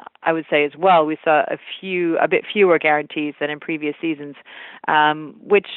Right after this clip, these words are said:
gives all of us the security to be able to, to gauge the market on a more accurate standing and say that these are real prices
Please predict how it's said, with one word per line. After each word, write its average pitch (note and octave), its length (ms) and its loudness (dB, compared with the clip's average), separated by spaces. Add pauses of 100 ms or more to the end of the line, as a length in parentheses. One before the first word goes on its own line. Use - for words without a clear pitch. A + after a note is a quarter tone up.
(120)
gives G3 220 0
all F#3 180 6
of F#3 80 2
us F3 120 0 (120)
the D#3+ 260 -16
security F3+ 400 -2
to D#3 120 -10
be D#3 140 0
able D#3 180 0 (120)
to, D#3 220 -4
to D3+ 120 -12
gauge D#3+ 320 0
the - 40 -16
market D#3 340 -2
on D3 140 -4
a D3 40 -12
more D3+ 200 -4
accurate - 480 -4
standing F3 480 -4 (300)
and D#3+ 160 -16
say D#3 100 2
that D3+ 120 -2
these D#3+ 160 -6
are D3+ 100 -4
real D3+ 180 -2
prices D3 460 -2